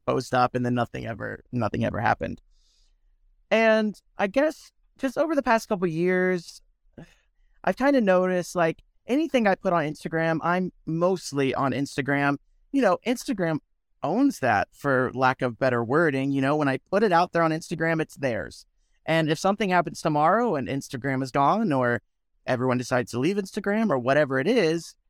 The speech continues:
that stuff is no longer valid. I feel like I'm losing the work that I'm putting out there.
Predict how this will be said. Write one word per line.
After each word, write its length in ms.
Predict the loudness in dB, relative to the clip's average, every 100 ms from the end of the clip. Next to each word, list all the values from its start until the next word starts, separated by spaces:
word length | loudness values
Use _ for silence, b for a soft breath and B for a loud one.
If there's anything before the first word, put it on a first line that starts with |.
| _ _
that 380 | 2 4 4 0
stuff 340 | 0 2 2
is 160 | -2 -2
no 140 | 0
longer 260 | 0 0 0
valid. 300 | 4 4 4
I 80 | 0
feel 200 | 0 0
like 140 | 2
I'm 180 | 0 0
losing 420 | 0 -2 -2 -2
the 100 | -2
work 260 | 0 -2 -2
that 120 | -2
I'm 100 | -2
putting 320 | -2 -4 0 0
out 180 | -2 0
there. 300 | 0 0